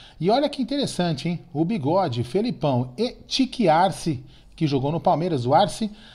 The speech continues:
com quatorze por cento empatados. Tivemos outros nomes lembrados aí, que foi Jorginho, Dorival, Zidane e Dunga. É, a galera pediu bastante nomes diferentes.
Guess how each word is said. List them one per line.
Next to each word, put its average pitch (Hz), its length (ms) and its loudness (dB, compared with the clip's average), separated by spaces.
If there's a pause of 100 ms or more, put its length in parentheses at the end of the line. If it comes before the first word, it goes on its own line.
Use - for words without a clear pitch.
(340)
com 240 140 -4
quatorze 214 580 -2
por 202 180 -4
cento 196 340 -4
empatados. 147 640 2 (320)
Tivemos 233 380 0
outros 233 200 -2
nomes 190 280 0
lembrados 147 500 4
aí, 127 160 2
que - 80 -10
foi 131 160 -2
Jorginho, 180 560 2
Dorival, 170 680 2
Zidane 170 720 0
e 208 100 0
Dunga. 143 840 2
É, 120 400 -2
a 120 60 0
galera 120 380 -4
pediu 160 320 -4
bastante 180 560 -4
nomes 175 420 -4
diferentes. 151 640 -4